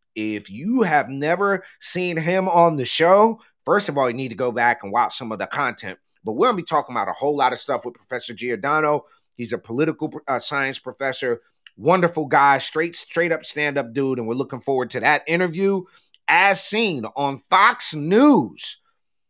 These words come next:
Yes, you've seen him on Fox News, so shout out to Professor Giordano. We're looking forward to that Monday, February thirteenth at eight P M. And I will see you bright and early tomorrow morning at eight A M for another episode of Top of the Morning.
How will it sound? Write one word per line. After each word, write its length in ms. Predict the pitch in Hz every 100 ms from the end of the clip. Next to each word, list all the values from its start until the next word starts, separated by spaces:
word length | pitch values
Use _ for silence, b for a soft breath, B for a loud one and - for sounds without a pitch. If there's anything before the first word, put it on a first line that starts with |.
| _
Yes, 400 | 104 180 196 -
you've 180 | 131 123
seen 240 | - 160
him 100 | 175
on 160 | 180 175
Fox 360 | 170 165 160 147
News, 260 | 147 120
so 120 | 123
shout 340 | 110 156 165 165
out 260 | 151 131 - b _ -
to 80 |
Professor 400 | 101 104 139 -
Giordano. 560 | 127 135 117 117 127 117
We're 140 | 110
looking 240 | 123 120 123
forward 300 | 139 123 113
to 100 | 127
that 240 | 139 131 - b -
Monday, 320 | 180 220 165
February 480 | - 151 151 151 143
thirteenth 560 | 147 147 - 156 139
at 220 | 139 135 -
eight 260 | 175 240 -
P 240 | 156 185
M. 260 | 190 247 233 _ _ _ _ _ _ - -
And 100 | 117
I 140 | 120 220
will 80 |
see 180 | - 175
you 220 | 165 214
bright 260 | 190 135 170
and 80 | 151
early 380 | 208 135 135 - b
tomorrow 400 | - 120 139 165
morning 400 | 147 147 170 123 -
at 160 | 117 -
eight 180 | 143 202
A 180 | 120 107
M 160 | 113 131
for 160 | 120
another 300 | 107 165 147 -
episode 500 | 165 131 127 110 113
of 180 | 101 -
Top 340 | - 175 -
of 180 | - 107
the 80 | -
Morning. 520 | 170 123 196 240 269